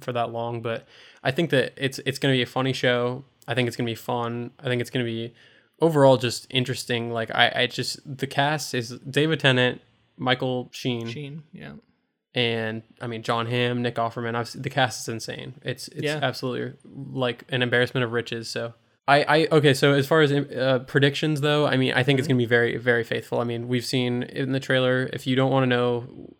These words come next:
Speaker 1: what I'm about to say, tune out right now. But
Speaker 2: Yeah.
Speaker 1: in the trailer, we see, like, we see Crowley coming out of the, the burning bookstore. We see the Satan coming out of the ground.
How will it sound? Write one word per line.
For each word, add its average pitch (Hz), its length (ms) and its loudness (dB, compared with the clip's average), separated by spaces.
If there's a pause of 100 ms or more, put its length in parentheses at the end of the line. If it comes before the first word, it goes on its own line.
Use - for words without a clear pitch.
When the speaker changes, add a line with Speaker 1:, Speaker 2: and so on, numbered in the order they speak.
(140)
Speaker 1:
what 131 160 0
I'm 123 60 4
about 120 200 2
to 120 80 -10
say, 117 340 -2 (300)
tune 135 180 2
out 120 140 2
right 117 160 -2
now. 110 180 -4
But 135 260 -12
Speaker 2:
Yeah. 127 120 -2
Speaker 1:
in 120 60 4
the 131 60 2
trailer, 143 320 4
we 131 140 4
see, 123 180 -2
like, 117 440 -4 (760)
we 123 120 -4
see 117 600 -8
Crowley 120 600 4
coming 123 260 0
out 117 140 0
of 113 80 -6
the, 117 180 -8
the 131 160 -6
burning 113 600 -2 (140)
bookstore. 135 600 0
We 123 100 2
see 120 280 -4
the 117 400 -4
Satan 123 720 -4
coming 123 240 -2
out 120 120 -2
of 120 60 -2
the 120 80 -2
ground. 117 600 -4